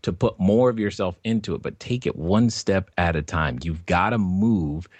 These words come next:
Yes, learn to move at the speed of instruction. You wanna go out there to begin to understand how to make these things happen. That's why many of our, uh, introductory webinars are only sixty minutes so that you have the ability to go, "Okay,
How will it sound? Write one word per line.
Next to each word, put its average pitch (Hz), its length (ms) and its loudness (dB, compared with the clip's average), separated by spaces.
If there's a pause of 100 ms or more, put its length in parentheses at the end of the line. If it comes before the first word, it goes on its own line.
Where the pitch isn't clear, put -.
(160)
Yes, 98 360 0
learn 104 320 2
to 120 100 0
move 113 200 4
at 101 100 -2
the - 60 -12
speed - 220 -6
of 80 100 -6
instruction. 67 540 -8
You 85 120 -4
wanna 110 260 4
go 104 240 2
out 98 240 0
there 64 280 -6 (360)
to 110 100 0
begin 85 760 2 (140)
to - 120 -4 (140)
understand 101 680 2
how 104 280 -2
to 104 80 0
make 92 260 -4
these 85 240 -8
things 85 260 -8
happen. 85 320 -4
That's 104 240 -4
why 110 180 0
many 98 360 2
of 107 160 0
our, 90 260 2 (300)
uh, 87 180 0
introductory 98 540 -2
webinars 85 480 0
are 82 180 -2
only 113 320 4
sixty 101 400 -4
minutes 95 320 2
so - 80 -2
that 87 180 -2
you 95 60 -2
have 113 300 0
the 107 140 0
ability 95 480 2
to 90 80 -4
go, 87 200 0
"Okay, 92 360 0